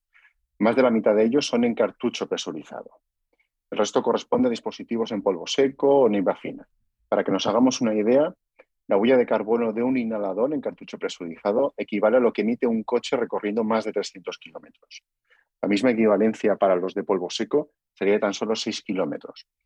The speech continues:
Por tanto, una medida que puede ayudar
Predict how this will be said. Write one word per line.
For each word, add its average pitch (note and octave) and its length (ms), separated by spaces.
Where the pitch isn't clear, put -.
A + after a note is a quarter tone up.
Por F2+ 180
tanto, A#2 480
una A#2 260
medida G#2+ 600
que - 100
puede F#2+ 200
ayudar G#2 440